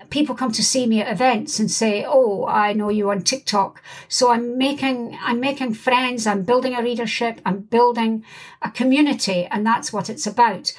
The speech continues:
So I am pleased. I'm finding a lot of new author friends and I'm finding a lot of new readers. And I'm enjoying what I'm doing.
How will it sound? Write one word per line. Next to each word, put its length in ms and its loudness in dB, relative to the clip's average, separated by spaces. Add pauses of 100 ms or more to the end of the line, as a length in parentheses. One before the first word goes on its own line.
(240)
So 320 -2
I 120 6
am 280 4
pleased. 380 -4
I'm 260 -2 (200)
finding 340 -2
a 100 -2
lot 220 2
of 80 -8
new 180 -2
author 260 2
friends 400 -2
and 100 -2
I'm 80 -4
finding 400 -4
a 80 -2
lot 280 -2
of 100 -6
new 260 0
readers. 500 0 (440)
And 560 0
I'm 180 4
enjoying 560 2
what 160 2
I'm 180 2
doing. 440 0